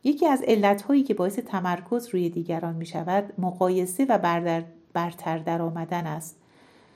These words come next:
با به یاد آوردن چارق ایاز، یعنی دوران ناآگاهانه بودن در من ذهنی و هوشیاری جسمی که با همانیدگی و درد ناآگاهانهٔ ناشی از آن همراه بود،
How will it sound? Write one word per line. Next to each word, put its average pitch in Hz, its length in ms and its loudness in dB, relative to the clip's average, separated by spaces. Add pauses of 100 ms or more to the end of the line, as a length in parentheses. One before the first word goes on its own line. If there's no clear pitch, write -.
(240)
با 254 120 8
به 254 100 2
یاد 233 220 4
آوردن 208 520 4
چارق 190 580 -2
ایاز، 170 460 -2
یعنی 170 440 -4
دوران 170 440 0
ناآگاهانه 165 880 0
بودن 165 420 -6
در 160 180 -2
من 165 260 -4
ذهنی 160 640 -4 (520)
و 208 80 4
هوشیاری 208 600 0
جسمی 185 880 -2
که 196 120 -2
با 190 200 2
همانیدگی 185 960 -2
و 175 200 -2
درد 175 340 0
ناآگاهانهٔ 170 1400 0
ناشی 170 420 -2
از 165 200 -2
آن 196 260 0
همراه 165 600 -4
بود، 180 280 0